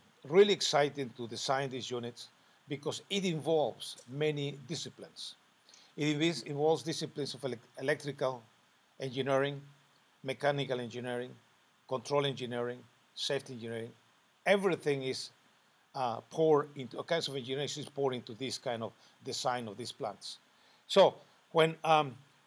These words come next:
uh, we put this, uh, together, um, we also put a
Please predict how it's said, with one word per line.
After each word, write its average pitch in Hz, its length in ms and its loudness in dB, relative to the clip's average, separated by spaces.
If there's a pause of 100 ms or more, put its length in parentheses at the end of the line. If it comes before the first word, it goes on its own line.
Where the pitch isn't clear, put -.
(240)
uh, 147 340 6
we 165 140 2
put 208 320 6
this, 190 320 2 (120)
uh, 143 360 2
together, 147 440 4 (680)
um, 147 320 2 (640)
we 160 180 0
also 196 380 6
put 160 360 2 (160)
a 147 260 2